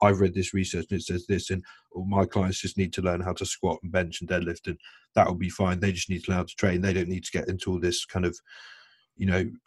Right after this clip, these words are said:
over the top shit with moment arms and building exercises for an individual." And it's like, actually, that is exactly what they need. You know, if you're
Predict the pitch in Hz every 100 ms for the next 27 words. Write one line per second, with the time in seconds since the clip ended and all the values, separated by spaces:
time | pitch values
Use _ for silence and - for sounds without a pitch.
0 | - 101 92 87 - 98 - 101 85 90
1 | 92 98 92 92 92 92 92 90 87 85
2 | - 101 98 95 92 90 - - 92 90
3 | - 98 95 95 104 107 85 85 80 90
4 | 90 113 - 104 87 - _ _ - 87
5 | - 98 - 85 - 85 - 95 90 95
6 | - 95 95 110 117 120 - - 104 95
7 | 87 98